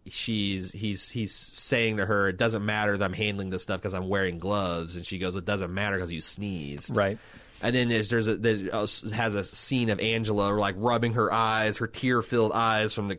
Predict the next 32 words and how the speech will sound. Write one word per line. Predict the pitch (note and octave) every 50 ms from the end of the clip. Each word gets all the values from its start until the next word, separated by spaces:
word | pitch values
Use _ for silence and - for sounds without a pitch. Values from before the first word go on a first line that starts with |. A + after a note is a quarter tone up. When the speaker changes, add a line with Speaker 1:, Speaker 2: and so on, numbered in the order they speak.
| - - D2+
Speaker 1:
from | - - A#2 G#2+ G#2
the | F#2+ G#2 F#2+
tear | - - C3+ B2+ B2
gas, | A2 G#2+ G2+ G2 G2 G2 F#2+ F#2+ - - - - -
uh, | G2 G2 F#2+ F#2 F#2 F#2
with | G#2+ A2+ G#2+ -
her | A#2 F#2
gloved | D#2+ G#2 G#2+ G#2 G2+ F#2 E2+
hands, | G#2+ A2 G#2 G#2 G2 F2+ F2 E2+ E2+ F2+ F#2 F#2
and | F#2+ G2
then | G2 A2
Speaker 2:
Yeah. | G2+ F#2
Speaker 1:
she's | F#2+
touch-, | - - A#2 A2 - - - - - - -
now | F#3+ F#3 F3
she | - - G3+
is, | A3 A#3 G#3+ F#3+ D#3+
like, | D#3+ C#3+ C3 A#2
going | B2+ C#3+ D3 C#3 C3+ B2+
back | C3+ C3 C3 B2+ B2+
and, | B2 G#2+
like, | G#2+ G#2+ G#2+ G#2 G2+ - - - - _ - - _ -
not | A2 A2+ B2 B2 - -
trusting | - D3+ C#3+ - - E3+ E3+
the | E3
gloves | D3+ D#3+ D#3+ D#3 D#3 D#3+ D3+
'cause | - C#3+ -
she's | A#2 A2
still | - - D3 C3
polishing, | - C3+ B2+ B2+ C3+ C3+ - D3 C3
but | B2+ B2
I, | B2+ B2+ - C3